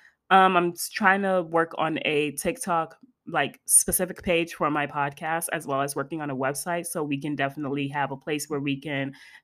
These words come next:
chat and continue the conversation. But for the time being, that's just going to be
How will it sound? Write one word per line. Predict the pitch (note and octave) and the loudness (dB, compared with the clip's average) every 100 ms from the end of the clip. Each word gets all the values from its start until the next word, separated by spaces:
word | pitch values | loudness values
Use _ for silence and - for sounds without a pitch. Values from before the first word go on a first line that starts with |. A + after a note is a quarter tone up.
| - | -6
chat | - C#4+ C#4 C#4 - | 2 4 6 2 0
and | - E3 D#3 D3+ D3+ D#3 - _ _ _ - | -2 0 0 0 -4 -8 -18 _ _ _ -8
continue | G3+ F#3 G#3+ G#3 | -2 2 2 4
the | F#3+ | 2
conversation. | G3+ F3 F3 E3+ - D3+ D#3 - G3 G#3 A#3 - - - _ | 4 2 4 -2 0 0 -2 -4 -2 -2 -2 -6 -20 -20 _
But | F3+ F3 D3+ - | 0 2 0 -6
for | - G3 | -6 -4
the | F3+ | -2
time | G3 F3+ F3 | 0 0 0
being, | F3 E3+ | -2 0
that's | E3 D#3 - | 0 0 -2
just | E3 D#3 - | -4 -4 -4
going | D3+ D3 | -4 -4
to | C#3+ D3+ | -6 -6
be | D3 C#3 C3+ C3+ | -2 0 0 -4